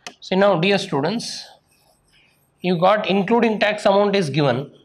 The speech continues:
So just you can subtract. Now they want sale tax. So they are interested in sale tax. So sale tax is equal to amount paid, amount paid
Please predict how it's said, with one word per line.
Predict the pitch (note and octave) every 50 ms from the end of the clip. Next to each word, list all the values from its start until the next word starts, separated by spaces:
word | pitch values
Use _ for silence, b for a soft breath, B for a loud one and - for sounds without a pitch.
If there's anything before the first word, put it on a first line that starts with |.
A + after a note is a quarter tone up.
| _ _ b b b b
So | - - -
just | A3+ B3 A#3 A#3+ -
you | A#3+ G#3
can | - G3 F3+ E3+
subtract. | - - G3 - - - D3 B2+ - - - - - - _ _ _ _ _ _ _ _ _ _ _ _ b b b b b _ _ _
Now | F3+ F3+ F3
they | E3+ E3+
want | F3 G3 G3+ F3
sale | - - F#3+ F#3 F3+ E3 C3+
tax. | - - - F3 - - - - - - _ _ _ _ b b b b b b
So | b - C3
they | C3+ D3 E3+
are | F3+ E3 D#3+
interested | D#3+ D#3+ F3+ E3 G3 F#3 F#3 - G3+ F#3+ F#3+
in | F3+ E3 D3+
sale | - - E3+ D#3+ C#3+ B2
tax. | C3 C3+ D3+ - - - - B B B B B B
So | B - -
sale | D#3+ - - G3+ G#3+ A3 G#3+ G3+
tax | A3 G#3+ G#3+ G#3+ G#3+ -
is | - - F3 D#3+
equal | F3 F3+ F3 F3+ D3+ D3 D3
to | E3 G3+ D3 - D3
amount | D3+ F3 G3+ G#3+ A3+ A3 F3 - -
paid, | - D#3 A#2+ B2 D3+ E3 - - - - - _ _ _ _ _ _ _ _ _ _ _ _ _ _ _ _ _ _ - - _ _ _ _ _ _ _ _
amount | - D3 D#3+ F3 F#3 F#3+ F#3+ F#3 F#3 F#3 - - _ _ _ _ - - _ _ _ _ _ _ _ - - - _ _ _ -
paid | - B2+ B2 C3+ - - - -